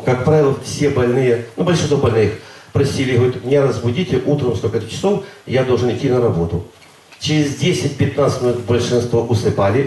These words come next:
и утром приходилось будить, вставать, э, "Пора тебе на работу, можно я еще полежу?" Некоторые звонили на работу и говорили:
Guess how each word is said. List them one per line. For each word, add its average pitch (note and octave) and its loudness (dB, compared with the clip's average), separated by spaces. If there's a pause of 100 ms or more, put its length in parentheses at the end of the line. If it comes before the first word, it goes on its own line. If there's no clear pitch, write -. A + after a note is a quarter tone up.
и C3+ 0
утром D3 2
приходилось B2 0
будить, C3+ 0
вставать, C3 0 (400)
э, A2 2 (100)
"Пора C3 2
тебе B2+ 0
на B2 2
работу, G#2 0 (240)
можно C3+ 2
я B2+ 4
еще A#2 0
полежу?" F#2 -2 (260)
Некоторые B2+ 2
звонили A2 2
на G2+ 2
работу A2+ 2
и G#2+ 2
говорили: G#2+ 2